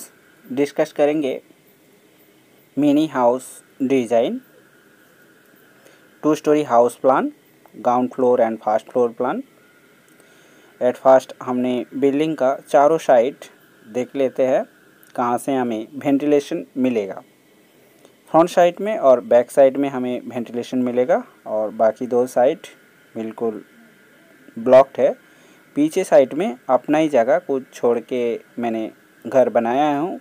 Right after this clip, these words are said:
क्योंकि पीछे हमें काफ़ी काम रह जाता है, जैसे कि यूटिलिटी एरिया और अगर सेप्टिक टैंक बनाना होगा तो उसका जो ओपनिंग यहीं पे हमें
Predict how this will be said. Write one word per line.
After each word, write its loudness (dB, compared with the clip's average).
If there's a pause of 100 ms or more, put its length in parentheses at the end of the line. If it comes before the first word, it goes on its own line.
क्योंकि -6
पीछे -4 (120)
हमें -4 (680)
काफ़ी 2
काम 0
रह 6
जाता 4
है, 4
जैसे -2
कि -6
यूटिलिटी -2
एरिया 4 (560)
और 2
अगर 2
सेप्टिक -4
टैंक -2
बनाना 0
होगा 2
तो -2
उसका 0
जो 0 (320)
ओपनिंग 0 (720)
यहीं -4
पे 4 (140)
हमें -2